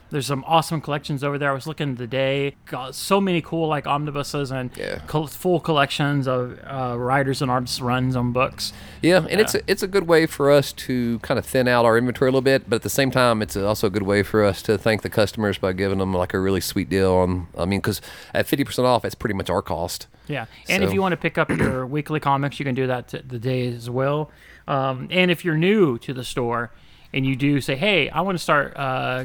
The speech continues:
Speaker 1: getting a subscription," 'cause subscription gives you twenty percent off of, twenty percent off of everything anyway, right?
Speaker 2: Everything in the
Speaker 1: Yeah.
Speaker 2: store. So, yeah, if you have a folder here, you basically get twenty percent off, like, the toys, the
Speaker 1: Yeah.
Speaker 2: statues, the
Speaker 1: So,
Speaker 2: comics.
Speaker 1: he has, like, he'll have at the front with, uh, Bill and Lane.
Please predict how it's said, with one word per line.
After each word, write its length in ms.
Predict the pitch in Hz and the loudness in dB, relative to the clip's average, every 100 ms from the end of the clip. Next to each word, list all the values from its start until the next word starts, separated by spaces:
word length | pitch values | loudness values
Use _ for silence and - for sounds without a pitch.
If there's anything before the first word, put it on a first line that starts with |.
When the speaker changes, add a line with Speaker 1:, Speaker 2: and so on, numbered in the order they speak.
| 135 | -4
Speaker 1:
getting 260 | 151 143 131 | -2 0 0
a 260 | 117 117 113 | -2 -4 -8
subscription," 480 | - 135 285 247 147 | -12 -6 -4 -2 -2
'cause 140 | 139 | -2
subscription 480 | - 160 - 220 - | -2 -4 -2 -2 0
gives 160 | 151 127 | -2 -2
you 80 | 139 | -4
twenty 220 | 143 135 | -2 -4
percent 260 | - 160 | -2 0
off 160 | 135 127 | 2 2
of, 140 | 123 - - - - 120 | -2 -4 -14 -20 -16 -14
twenty 220 | - 254 226 | -2 2 2
percent 200 | - 196 | 4 2
off 100 | 180 | 4
of 60 | |
everything 380 | 170 160 151 147 | -2 -2 -2 -2
anyway, 300 | 151 127 117 | -2 -6 -6
right? 80 | - | 4
Speaker 2:
Everything 340 | 147 147 151 | 4 6 2
in 80 | 135 | 2
the 60 | 120 | 0
Speaker 1:
Yeah. 60 | |
Speaker 2:
store. 280 | - 127 113 | 2 4 4
So, 120 | 110 | 2
yeah, 160 | 143 160 | 4 4
if 100 | 156 | 4
you 60 | 240 | 2
have 80 | |
a 60 | 190 | 4
folder 280 | 135 139 123 | 4 6 6
here, 380 | 117 120 120 110 | 4 4 4 2
you 120 | 110 | 0
basically 320 | 113 139 135 | 2 2 2
get 100 | 123 | -2
twenty 200 | 127 160 | -2 -2
percent 220 | 139 - 131 | -2 0 2
off, 280 | 123 120 | 2 0
like, 180 | 120 110 | -2 -2
the 80 | - | -4
toys, 680 | - 113 110 110 110 107 107 | -2 2 4 4 4 0 -2
the 80 | 160 | -4
Speaker 1:
Yeah. 40 | |
Speaker 2:
statues, 720 | 117 104 95 104 98 98 98 | 0 0 0 -2 -2 -4 -4
the 60 | - | -4
Speaker 1:
So, 120 | - | 0
Speaker 2:
comics. 460 | 95 92 98 - - - | 2 2 -2 -6 -12 -14
Speaker 1:
he 240 | - 196 | -4 -2
has, 320 | 180 175 160 160 | 0 0 0 -2
like, 180 | 143 | -4
he'll 160 | - 185 | -2 0
have 160 | 180 160 | 2 0
at 80 | |
the 80 | 156 | -4
front 380 | 139 156 143 143 | -4 0 0 -2
with, 200 | 139 139 | -6 -4
uh, 360 | 135 127 123 - | -2 -2 -4 -6
Bill 200 | 143 151 | -4 -2
and 120 | 143 | 0
Lane. 300 | 139 143 135 | 0 0 -2